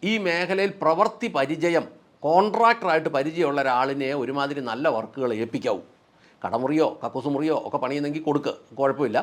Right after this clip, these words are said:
പക്ഷേ, മെയിൻ പണികളൊക്കെ ചെയ്യുന്നുണ്ടെങ്കിൽ കൃത്യമായിട്ട് ഒരു പത്ത് വർഷമെങ്കിലും എക്സ്പീരിയൻസ് വേണം. അന്നേരം ചോദിക്കും, "ആർക്കിടെക്റ്റിനെ തിരഞ്ഞെടുക്കുമ്പോൾ അഞ്ച് വർഷമെങ്കിലും എക്സ്പീരിയൻസ് വേണമെന്ന് പറഞ്ഞിട്ട് കോൺട്രാക്ടറെ തിരഞ്ഞെടുക്കുമ്പോൾ പത്ത് വർഷമെങ്കിലും എക്സ്പീരിയൻസ് വേണമെന്ന്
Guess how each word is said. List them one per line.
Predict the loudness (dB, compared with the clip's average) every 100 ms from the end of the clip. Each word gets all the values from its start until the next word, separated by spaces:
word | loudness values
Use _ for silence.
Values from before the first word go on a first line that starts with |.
| -4 -10
പക്ഷേ, | -6 -2 0
മെയിൻ | 0 2
പണികളൊക്കെ | 0 0 -2 -4 -4
ചെയ്യുന്നുണ്ടെങ്കിൽ | -4 -4 -6 -6 -8
കൃത്യമായിട്ട് | -8 -6 -2 -2 -2
ഒരു | -2
പത്ത് | -2 0 0
വർഷമെങ്കിലും | 0 -4 -2 -4
എക്സ്പീരിയൻസ് | -2 -4 -4 -6
വേണം. | -10 -12 -8
അന്നേരം | -6 -2
ചോദിക്കും, | -2 -2 -4 -8 -16 -20 -10 -6
"ആർക്കിടെക്റ്റിനെ | -4 -4 -2 0 0
തിരഞ്ഞെടുക്കുമ്പോൾ | 0 0 -2 -2 -2 -2
അഞ്ച് | -2 -2 -2
വർഷമെങ്കിലും | -2 -4 -4 -4
എക്സ്പീരിയൻസ് | -4 -6 -4 -4
വേണമെന്ന് | -4 -4
പറഞ്ഞിട്ട് | -6 -4
കോൺട്രാക്ടറെ | -4 0 0 0 -2
തിരഞ്ഞെടുക്കുമ്പോൾ | -2 -4 -4 -4 -2
പത്ത് | -2 -2
വർഷമെങ്കിലും | -4 -4 -4
എക്സ്പീരിയൻസ് | -6 -6 -6 -6
വേണമെന്ന് | -6 -6